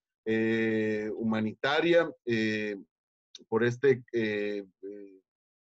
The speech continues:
esta pandemia, el covid diecinueve, y esta crisis, eh, de alguna manera moldeará una nueva cultura de una ética de emergencia.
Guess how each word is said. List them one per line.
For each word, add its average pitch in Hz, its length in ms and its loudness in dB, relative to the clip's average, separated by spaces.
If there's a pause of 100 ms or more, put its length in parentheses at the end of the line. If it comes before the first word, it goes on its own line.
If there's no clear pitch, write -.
esta 120 280 -4
pandemia, 127 480 2
el 131 80 0
covid 117 220 0
diecinueve, 123 640 2 (400)
y 151 100 0
esta 185 260 2
crisis, 185 640 -2
eh, 131 320 6
de 120 80 4
alguna 131 300 0
manera 147 560 2
moldeará 135 460 2
una 151 160 2
nueva 147 200 2
cultura 135 540 2
de 123 100 2
una 127 200 2
ética 123 260 -2
de 113 60 2
emergencia. 135 600 -4